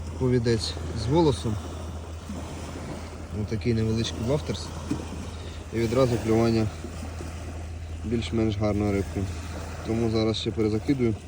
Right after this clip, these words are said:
і буду чекати вже більшого. Так, ну що, це отака система.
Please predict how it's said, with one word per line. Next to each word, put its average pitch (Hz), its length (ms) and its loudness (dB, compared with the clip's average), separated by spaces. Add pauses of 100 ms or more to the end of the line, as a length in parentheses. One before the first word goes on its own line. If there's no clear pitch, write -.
(920)
і - 0 -
буду 104 260 2
чекати 101 420 0
вже 98 220 0 (480)
більшого. 95 500 0 (2250)
Так, 104 120 -4 (220)
ну 117 120 -4
що, 104 240 -8
це - 160 -10
отака 104 380 -6
система. 127 500 -4